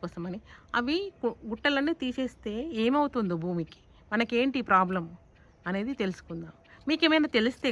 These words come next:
కనుక కామెంట్లో పెట్టండి, తెలియకపోతే నేను మరొక వీడియోలో ఈ గుట్టల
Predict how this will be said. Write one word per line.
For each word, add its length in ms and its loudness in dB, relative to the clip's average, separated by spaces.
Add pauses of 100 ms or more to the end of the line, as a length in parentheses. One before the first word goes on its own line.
కనుక 220 -4 (720)
కామెంట్లో 440 2
పెట్టండి, 400 -4 (1000)
తెలియకపోతే 600 4 (120)
నేను 140 4 (100)
మరొక 240 4 (120)
వీడియోలో 380 0 (1080)
ఈ 40 4 (120)
గుట్టల 300 4